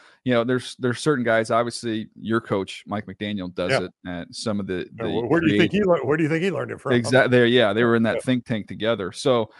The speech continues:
Speaker 1: but you've seen one of the more popular things you've seen in the N F L over the last handful of years, maybe, is just kinda these, these switch release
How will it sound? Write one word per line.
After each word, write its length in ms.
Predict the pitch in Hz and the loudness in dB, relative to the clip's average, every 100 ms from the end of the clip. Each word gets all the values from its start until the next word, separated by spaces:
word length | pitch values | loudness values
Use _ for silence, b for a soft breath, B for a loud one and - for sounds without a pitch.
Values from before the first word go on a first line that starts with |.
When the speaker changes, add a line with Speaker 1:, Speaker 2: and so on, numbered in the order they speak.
| b b _ | b b _
Speaker 1:
but 160 | 156 | 4
you've 180 | 175 196 | 4 2
seen 280 | - 180 151 | 2 2 2
one 160 | 185 | 4
of 60 | 202 | 4
the 40 | |
more 160 | 147 139 | 4 2
popular 400 | - 127 127 120 | 4 4 4 0
things 220 | 120 117 | 0 -2
you've 100 | 107 | -4
seen 140 | - 110 | -4 -4
in 100 | 101 | -4
the 20 | |
N 60 | |
F 80 | 98 | -4
L 60 | 101 | -4
over 80 | 101 | -2
the 80 | |
last 200 | 117 117 | -2 -2
handful 420 | - 104 104 - 92 | -4 -10 -8 -8 -8
of 60 | |
years, 300 | 87 85 85 | -8 -8 -10
maybe, 340 | 76 85 87 - | -8 -8 -8 -6
is 140 | 101 | -6
just 220 | - 113 | -6 -6
kinda 240 | - 110 98 | -2 -2 -2
these, 340 | 98 - - - | -6 -8 -12 -8
these 180 | 110 | -6
switch 380 | - 127 135 - | -6 -4 -4 0
release 440 | 120 107 104 - | -2 0 -2 -6